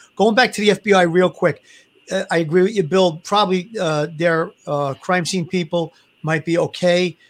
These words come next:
but they don't have the experience from the amount of cases that a, a N Y P D crime scene unit would have or any other big city. But they do have a tremendous lab. I have, they have that lab in Quantico, Virginia, that's probably one of the best maybe in, in the whole world.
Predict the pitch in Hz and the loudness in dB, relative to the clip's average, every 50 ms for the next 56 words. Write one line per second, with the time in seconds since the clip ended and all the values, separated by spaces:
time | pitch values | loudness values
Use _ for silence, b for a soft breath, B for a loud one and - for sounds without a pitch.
0 | b b b b - 175 160 151 170 170 165 170 165 156 160 165 160 151 143 160 | b b b b -2 -2 0 0 2 0 0 0 0 0 0 0 0 -2 -2 -6
1 | 151 135 - - - 185 180 180 175 175 170 151 - - - 170 156 151 151 151 | -6 -6 -6 -4 -2 -2 -2 -2 -2 -4 -4 -6 -8 -8 -6 -4 -4 -4 -2 -2
2 | 151 151 160 165 165 160 - 160 143 127 - - - 175 170 156 - - 160 139 | -2 -2 -2 -2 -2 -2 -2 -4 -6 -6 -6 -6 -4 -4 -2 -2 -4 -4 -4 -2
3 | 143 156 151 151 151 151 - 147 147 - - 165 175 170 170 170 170 156 - - | -2 -2 0 0 -2 -4 -4 -6 -8 -6 -4 -2 -2 0 0 0 -2 -2 -4 -6
4 | 180 165 147 147 160 147 - - 170 165 160 - - 175 170 165 170 170 165 170 | -6 -6 -6 -6 -8 -8 -6 -6 -4 -4 -4 -4 -4 -4 -4 -4 -2 -4 -4 -4
5 | 180 165 151 127 - 165 165 165 156 156 151 160 170 165 170 170 165 165 151 170 | -6 -6 -6 -6 -4 -2 -2 -2 -2 -2 -2 -2 -2 0 0 0 -2 -2 -6 -6
6 | 160 - - 185 180 175 151 - B B B B B B - 165 160 - 170 160 | -6 -6 -6 -4 -4 -6 -6 -8 B B B B B B -2 0 2 2 0 2
7 | 143 131 190 202 180 160 175 175 170 156 151 - - - 165 160 160 160 143 127 | 2 2 2 4 4 4 4 2 2 0 -2 -4 -4 -4 -2 0 0 0 -2 -4
8 | - - 160 170 175 165 151 147 143 151 160 156 160 151 156 151 147 151 - - | -4 -2 0 0 0 0 0 -2 -4 -4 -4 -4 -4 -4 -4 -4 -4 -6 -4 -2
9 | 156 151 156 156 147 139 - - 165 165 160 151 - 165 156 143 143 139 165 160 | -2 0 0 0 -2 -4 -4 -2 -2 -2 -2 -2 -4 -4 -4 -4 -6 -6 -4 -4
10 | 156 151 147 - B B B B B B 151 139 - - - 175 170 165 156 156 | -4 -4 -6 -8 B B B B B B -8 -8 -8 -6 -2 0 0 0 0 -2
11 | 156 160 160 156 156 220 - - 135 135 160 156 147 143 139 127 156 151 147 - | -4 -4 -4 -4 -4 -8 -12 -12 -8 -6 -4 -4 -2 -4 -4 -4 -4 -4 -4 -6
12 | - 160 160 156 151 151 151 151 143 143 165 - - 143 143 139 135 135 139 110 | -6 -4 -4 -4 -4 -2 -2 -2 -2 -4 -6 -8 -8 -8 -8 -6 -6 -8 -6 -2
13 | 143 147 143 139 135 151 165 175 185 190 185 _ | 0 0 2 2 4 4 4 4 2 2 -2 _